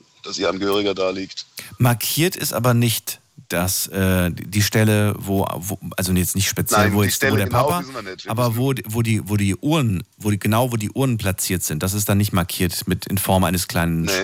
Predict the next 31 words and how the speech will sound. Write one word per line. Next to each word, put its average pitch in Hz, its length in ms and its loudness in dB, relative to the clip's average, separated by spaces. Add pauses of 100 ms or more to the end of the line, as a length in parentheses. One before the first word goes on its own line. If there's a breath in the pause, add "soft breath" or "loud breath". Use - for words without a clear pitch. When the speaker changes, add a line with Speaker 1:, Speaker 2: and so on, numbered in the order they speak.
Speaker 1:
ist 101 120 -6
es 92 160 -8
nicht. 80 260 -6 (140)
Nee. 76 160 -6
Speaker 2:
Nix, - 240 0
Speaker 1:
Ah. 73 140 -6
Speaker 2:
gar 80 220 0
nix, 67 360 -8
okay. 92 300 -4 (680)
Speaker 1:
Nee, 78 280 -4 (280)
wir 90 180 -2
wissen 98 220 -2
auf 98 100 0
welchem 85 220 -2
Feld, 95 320 -2
aber 85 240 -2
wo 113 180 0
in 107 100 -4
dem 104 140 -4
Feld 95 320 -2
jetzt 92 160 -4
genau, 85 420 -2 (1300)
das - 280 -6
können 90 220 -4
wir 87 80 -2
nur 85 180 -4
vermuten 80 460 -4
oder 78 240 0
uns 73 540 -4
vorstellen 78 560 -2
oder 73 360 -2